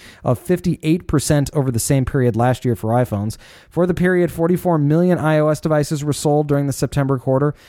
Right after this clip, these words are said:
The App Store now offers more than seven hundred thousand applications, two hundred seventy-five thousand specifically for the iPad. Apple shares fell around a percent in after-hours trading,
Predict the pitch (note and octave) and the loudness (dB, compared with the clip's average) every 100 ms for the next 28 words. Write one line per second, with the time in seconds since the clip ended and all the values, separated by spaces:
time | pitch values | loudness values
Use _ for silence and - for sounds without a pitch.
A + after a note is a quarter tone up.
0 | - - B2+ C#3 C#3+ - D3 C3 C3+ A2 | -20 -4 0 0 -2 -2 0 2 0 0
1 | B2 B2 B2+ B2 B2 B2+ A2+ - D3 C3 | 0 0 -2 0 0 2 -2 0 0 2
2 | C3+ A#2+ C3+ C3+ C#3 C#3 C3 C#3 C3 B2 | 0 0 0 0 2 0 0 0 0 0
3 | C#3+ C3+ - F#3 F3 D#3+ B2+ E3+ D#3 C#3 | -2 -6 -2 0 2 0 0 -2 0 0
4 | - D3 E3 C#3+ B2+ B2+ A#2+ A#2 - C3 | 2 0 2 2 2 0 -4 -6 -4 -4
5 | B2+ B2 B2 A2+ A2+ B2+ B2 B2+ B2 - | -2 -2 0 0 2 2 2 2 2 -2
6 | - - - C3 C#3+ C3+ C#3+ B2 - C3+ | -16 -20 -4 -2 0 0 2 0 0 0
7 | C3 B2 A#2 - A2+ - D#3 C#3 C3 B2 | 2 0 -2 -4 -6 0 0 0 0 0
8 | - A#2+ A2+ G#2+ - - F#3 C#3+ | 0 0 0 -2 -4 -2 0 0